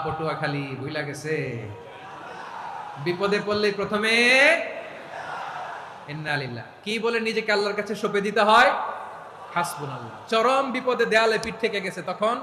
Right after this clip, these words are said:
লা ইলাহা ইল্লা আনতা সুবহানাকা ইন্নী কুনতু মিনাজ জালিমিন। এরপরে লা ইলাহা ইল্লাল্লাহুল আযীমুল হালিম, এই দোয়া। আকস্মিক বিপদ, হঠাৎ যেন কোনো বিপদ আমাকে পেয়ে না বসে, এটার জন্য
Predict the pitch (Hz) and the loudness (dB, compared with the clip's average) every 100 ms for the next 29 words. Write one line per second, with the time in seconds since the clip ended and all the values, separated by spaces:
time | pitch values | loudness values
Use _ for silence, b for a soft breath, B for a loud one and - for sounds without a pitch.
0 | 190 170 175 170 170 160 151 156 147 147 | -2 0 0 0 0 0 0 -2 -4 -4
1 | 143 139 135 143 135 139 131 131 131 139 | -4 -6 -8 -8 -10 -8 -8 -8 -8 -8
2 | 135 139 143 139 143 139 165 180 269 262 | -10 -12 -10 -10 -10 -2 0 2 2 2
3 | 175 - - - - 196 196 202 185 196 | 0 -10 -16 -18 -2 -2 0 0 2 2
4 | 190 180 170 170 165 170 170 160 151 170 | 4 0 0 -2 -2 -2 0 0 0 0
5 | 196 170 170 160 156 175 147 131 107 - | -2 -2 -2 -2 0 -2 -2 -4 -6 -10
6 | - - - - - 254 311 - 277 196 | -18 -20 -20 -4 4 4 4 -2 -2 -4
7 | - - 208 107 - - 240 294 262 247 | -8 -6 -2 -2 -2 2 4 6 4 2
8 | 240 220 214 208 190 185 190 165 175 170 | 2 0 0 2 2 2 0 0 0 0
9 | 156 143 147 160 175 190 202 269 | 0 -2 -4 -2 -2 -2 -2 -2